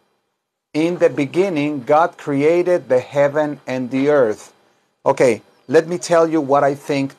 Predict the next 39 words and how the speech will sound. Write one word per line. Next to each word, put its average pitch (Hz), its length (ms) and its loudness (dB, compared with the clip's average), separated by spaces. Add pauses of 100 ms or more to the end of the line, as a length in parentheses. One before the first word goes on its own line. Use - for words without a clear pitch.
this 135 420 -8
means. 127 600 -10
Déjenme 139 320 -6
decirles 135 500 -8 (380)
que, 175 120 -2
pues, 190 200 -8
el, 139 160 -2
hay 139 140 0
que, 151 160 -4
hay 139 120 -2
que 143 140 -6
ver, 127 180 0
yo 135 120 -4
no 139 100 -4
soy 135 260 -4 (120)
pas-, 120 220 -4
yo 127 180 -2
no 131 120 -4
soy 127 180 -6
pastor, 170 520 0
yo 143 120 -4
no 135 80 -2
estudié 123 360 -6
religión, 135 640 -4 (720)
yo, 117 340 2
eh, 101 200 -4
yo 131 120 2
voy 135 200 2
a, 123 80 4
eh, 123 380 -4
soy 170 200 0
católico, 175 840 2 (520)
hace 147 200 -4
mucho 151 200 -6
que 135 100 -4
no 131 100 -2
voy 147 180 2
a 127 80 0
misa, 190 580 -2